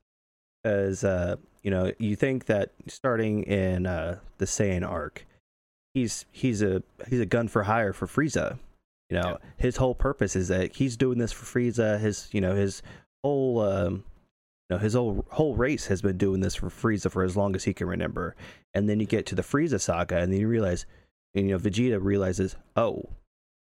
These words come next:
Speaker 1: Frieza's the one that destroyed my, my race. He's
Speaker 2: Right.
Speaker 1: the reason
Speaker 2: Right.
Speaker 1: why I'm the last surviving Saiyan."
Speaker 2: Right.
Speaker 1: Um,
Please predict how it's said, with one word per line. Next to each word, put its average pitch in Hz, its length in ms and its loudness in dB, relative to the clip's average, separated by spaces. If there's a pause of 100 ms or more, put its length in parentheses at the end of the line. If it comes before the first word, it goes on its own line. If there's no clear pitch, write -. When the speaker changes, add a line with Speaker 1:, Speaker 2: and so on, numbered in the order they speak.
(320)
Speaker 1:
Frieza's 104 580 0 (200)
the 110 60 2
one 92 300 2
that 90 160 -2
destroyed 87 500 -4
my, 82 260 -10 (260)
my 85 80 -2
race. 82 400 -6
He's 110 120 0
Speaker 2:
Right. - 40 -6
Speaker 1:
the 127 100 4
reason 117 420 2
Speaker 2:
Right. 101 60 2
Speaker 1:
why 98 200 2
I'm 101 180 2
the 92 80 4
last 92 380 0
surviving 92 540 -2
Saiyan." 92 520 -4 (560)
Speaker 2:
Right. - 140 -4
Speaker 1:
Um, 90 380 -2